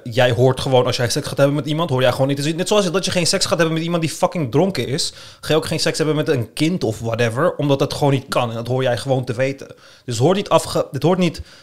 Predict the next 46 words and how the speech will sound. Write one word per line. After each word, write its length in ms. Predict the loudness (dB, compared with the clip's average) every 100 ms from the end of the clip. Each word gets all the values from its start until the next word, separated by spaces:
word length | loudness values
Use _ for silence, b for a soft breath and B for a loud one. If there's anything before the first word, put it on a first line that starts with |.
| B
een 200 | -2 -2
f-, 140 | -4 -12 _
leeftijd 680 | -6 0 2 2 0 -2
of 80 | -2
zo 140 | -6 -8
te 100 | -6
zijn. 140 | -8
Ik 80 | -6
vind 120 | -4
dat 80 | 0
sowieso 400 | 2 2 0 -2
dom, 280 | -2 -2 -2
van, 160 | -6 -2
"Oh, 160 | -2
je 60 | 0
bent 160 | -4
nu 120 | -4 -4
achttien, 280 | -4 -6
dus 160 | -8 -4
nu 320 | -4 -4 -6 -10 b b b
mag 200 | -8 -4
je 80 | -4
ballen 280 | -2 -2 -2
of 120 | -4
zo." 280 | -8 -10 -12 B B
Nee, 200 | -4 -2
man, 180 | -2 -4
ik 80 | -4
ken 120 | -4
fucking 300 | -2 -4 -4
twintigjarige 520 | -4 -4 2 2 2
chicks 220 | -2 -4 -4
die 80 |
super 360 | -4 -4 -2 0
makkelijk 280 | 0 -2 -2
te 60 | 0
manipuleren 520 | 0 0 0 0 -2
zijn 200 | -4 -4
en 140 | -4
door 180 | -4 0
zoveel 280 | 0 0 0
mensen, 420 | -2 -2 -2 -4 B B B B
eh, 320 | -2 0 2
elke 220 | 2 0 -2
keer, 340 | -4 -2 0
eh, 240 | -2 -2